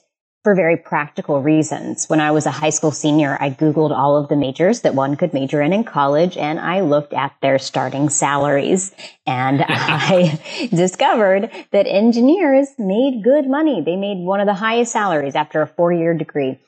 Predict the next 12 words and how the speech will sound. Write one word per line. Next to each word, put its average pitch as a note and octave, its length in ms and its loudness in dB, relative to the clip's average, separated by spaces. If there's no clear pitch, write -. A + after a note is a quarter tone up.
And D3+ 540 2
so D#3+ 480 4
that E3 220 0
is A#3+ 120 0
how G3 200 -2
I E3 100 0
ultimately D3+ 460 -4
chose D3+ 480 0
to E3 100 -2
go D3 140 4
into C#3+ 260 -4
engineering C#3+ 720 0